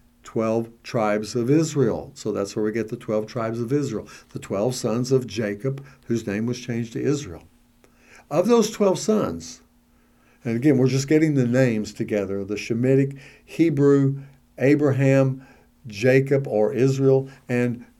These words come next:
Israel, this man Jacob or Israel,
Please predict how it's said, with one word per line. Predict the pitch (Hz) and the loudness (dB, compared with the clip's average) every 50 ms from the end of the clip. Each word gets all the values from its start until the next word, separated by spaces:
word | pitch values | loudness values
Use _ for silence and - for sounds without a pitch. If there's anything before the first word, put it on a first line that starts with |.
| _ _ - | _ _ -2
Israel, | - 139 185 196 190 202 170 143 143 143 185 196 - - | 2 2 2 2 2 0 2 4 4 4 2 2 -4 -8
this | - - 110 - 110 110 120 127 120 - - | -12 -14 -12 -12 -10 -10 -8 -6 -8 -6 -4
man | 123 120 120 123 120 113 | -4 -2 -2 -2 -4 -4
Jacob | 110 117 123 123 123 147 135 123 | -2 -2 -2 -2 -2 -4 -6 -4
or | 120 117 | -4 0
Israel, | 123 139 151 - 127 117 117 123 | 2 2 2 2 -2 -6 -6 -6